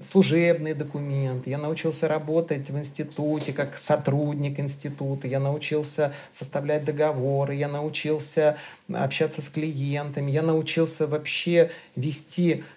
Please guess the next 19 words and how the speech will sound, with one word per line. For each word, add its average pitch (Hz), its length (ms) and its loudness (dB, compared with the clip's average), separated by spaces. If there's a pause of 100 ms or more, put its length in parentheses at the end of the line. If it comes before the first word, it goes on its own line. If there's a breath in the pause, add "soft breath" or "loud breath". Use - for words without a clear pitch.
(120)
э, 127 280 -2
какую-то 151 440 -2
такую 143 340 0
деятельность 151 560 2
научно-договорную, 151 1200 8
я 120 120 2
бы 123 100 -6
сказал. 117 540 -4 (240)
Вот. 127 260 -8 (680 loud breath)
Ну, 311 240 2
вот, 247 260 4
наверное, 185 480 4
как-то 170 280 2
так. 190 300 -4
И 165 40 -6
как 277 220 4
я 247 60 8
перешел? 196 680 2
Ну, 220 340 0